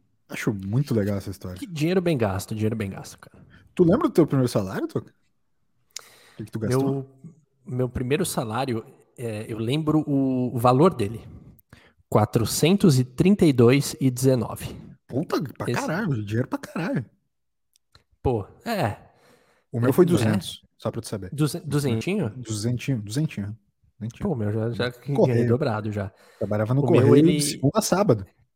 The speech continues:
Speaker 1: Trabalhava sábado no correio.
Speaker 2: Pô, não.
Speaker 1: É.
Speaker 2: <laughs> Aí foi. O meu, ele, ele caiu na conta,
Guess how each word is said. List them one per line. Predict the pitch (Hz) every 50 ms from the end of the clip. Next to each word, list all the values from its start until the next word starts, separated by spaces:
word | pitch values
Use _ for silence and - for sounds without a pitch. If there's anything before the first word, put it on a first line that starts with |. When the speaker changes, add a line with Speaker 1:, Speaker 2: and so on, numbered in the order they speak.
| _ _
Speaker 1:
Trabalhava | _ - 98 98 120
sábado | 123 - - 160 180 170 120 101
no | 95 101 101
correio. | - 104 92 95 104 - _ _ _ _ _ _ _ _ _ _ _
Speaker 2:
Pô, | - 131 120 - 330 - - - - _ _
não. | 147 123 - 120 104 - - 82 92 98
Speaker 1:
É. | 92 95 120 - - -
Speaker 2:
<laughs> | - -
Aí | 131 104 104 123 _ _ _
foi. | - 180 175 131 - - - - - - - - _
O | - 135
meu, | 120 117 117 127 143
ele, | 151 151 147 151 147 147 147 143 143 139 139 -
ele | - 120 120 127
caiu | - _ - 180 185 160 143 175 208
na | 233 202
conta, | 160 - 139 143 170 175 190 208 202